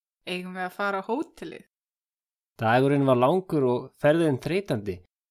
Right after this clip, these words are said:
Speaker 2: Samt er ég hress og kátur.
Speaker 1: Frábært. Viltu skoða miðbæinn? Það er lengi bjart á sumrin.
Speaker 2: Já, sammála. Hvert eigum við að fara?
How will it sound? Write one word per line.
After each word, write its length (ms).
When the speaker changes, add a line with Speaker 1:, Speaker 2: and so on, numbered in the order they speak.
Speaker 2:
Samt 320
er 120
ég 80
hress 340
og 100
kátur. 320
Speaker 1:
Frábært. 640
Viltu 260
skoða 380
miðbæinn? 600
Það 160
er 160
lengi 480
bjart 360
á 60
sumrin. 440
Speaker 2:
Já, 160
sammála. 440
Hvert 280
eigum 200
við 100
að 120
fara? 280